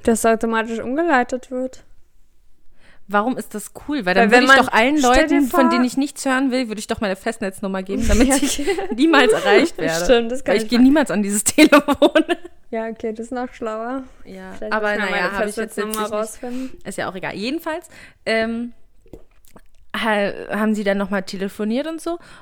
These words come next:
Speaker 2: Und dann sagt Mutti, „Ja“, also mein Papa hat noch so ein altes Tastentelefon, ja. Und sie sagt, „Ja, der Papa soll jetzt ein iPhone bekommen, äh, nee, ein Telefon, ein Smartphone bekommen.“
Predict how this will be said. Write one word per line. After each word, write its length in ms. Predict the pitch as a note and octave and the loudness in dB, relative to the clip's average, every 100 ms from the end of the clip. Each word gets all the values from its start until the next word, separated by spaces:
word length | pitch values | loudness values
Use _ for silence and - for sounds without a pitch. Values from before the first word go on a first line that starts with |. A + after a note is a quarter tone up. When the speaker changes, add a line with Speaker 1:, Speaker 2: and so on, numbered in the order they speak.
| - | -10
Speaker 2:
Und 140 | A#3 B3 | -4 -2
dann 160 | A#3+ | -2
sagt 160 | A#3+ A#3 | -4 -4
Mutti, 400 | A#3+ B3+ C#4 - | -6 -6 -8 -8
„Ja“, 540 | - B3 C4 D4+ F4 - - _ - | -4 2 4 4 2 -2 -14 _ -4
also 200 | - F3 E3 | 0 0 -2
mein 160 | D#3+ | -6
Papa 260 | F3 F#3+ F3+ | -6 -8 -8
hat 100 | F3+ | -6
noch 160 | F3 | -8
so 80 | E3+ | -8
ein 100 | - | -10
altes 280 | - - - | -12 -12 -14
Tastentelefon, 880 | - F#3 - F#3+ G3 C#3+ - G3 - | -14 -16 -14 -14 -12 -14 -14 -16 -14
ja. 180 | G#3+ B3 - - - - - - | -14 -14 -18 -20 -20 -20 -20 -12
Und 160 | G#3 | -10
sie 100 | G#3 | -8
sagt, 400 | G3 G3+ A3 - - - - | -6 -4 -6 -10 -20 -20 -16
„Ja, 260 | A3+ C#4+ F4 A4+ C5 - - - - | -4 0 2 0 -6 -8 -10 -12 -12
der 180 | B3+ D#4 | -4 -2
Papa 360 | - D#4+ D#4+ C#4+ | -2 -4 -4 -4
soll 160 | C#4 | -2
jetzt 220 | C#4 C#4 C4 | -2 -2 -6
ein 120 | A#3+ | -8
iPhone 440 | - G3 - F#3 | -8 -8 -8 -12
bekommen, 400 | F3 - - - | -12 -14 -14 -10
äh, 100 | - | -2
nee, 140 | A#3+ B3+ | -2 -2
ein 200 | G#3+ G#3+ | -6 -8
Telefon, 440 | A3+ F#3+ - F3+ | -10 -12 -14 -14
ein 180 | - G3+ | -10 -8
Smartphone 460 | - A3 A3+ - - | -4 -2 -2 -6 -16
bekommen.“ 400 | - - - | -16 -20 -18